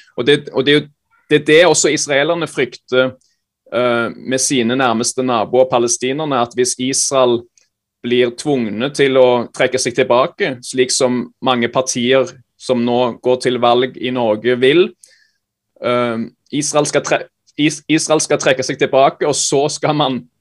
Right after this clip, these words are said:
fremforhandle en avtale. Det, det blir, det sies nå fra Arbeiderpartiet og, og andre til venstre for dem. Og, og det er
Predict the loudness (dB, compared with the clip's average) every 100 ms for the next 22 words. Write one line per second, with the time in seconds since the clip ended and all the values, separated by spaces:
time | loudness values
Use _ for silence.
0 | _ -2 -2 -2 -2 -2 0 -2 -2 -4
1 | _ _ _ -8 -2 0 0 0 0 0
2 | -2 0 4 4 2 -2 -2 -4 -2 -4
3 | 0 -2 -2 -4 -8 -2 0 2 2 0
4 | -2 -4 -4 -2 -2 0 0 -2 -6 _
5 | _ _ _ -8 0 0 0 -2 0 2
6 | 0 0 -2 -4 -2 0 0 -2 -10 _
7 | _ _ _ _ 0 0 -2 -10 _ _
8 | _ _ _ _ _ _ _ -4 -2 -2
9 | -6 -20 _ _ -20 -20 -2 0 2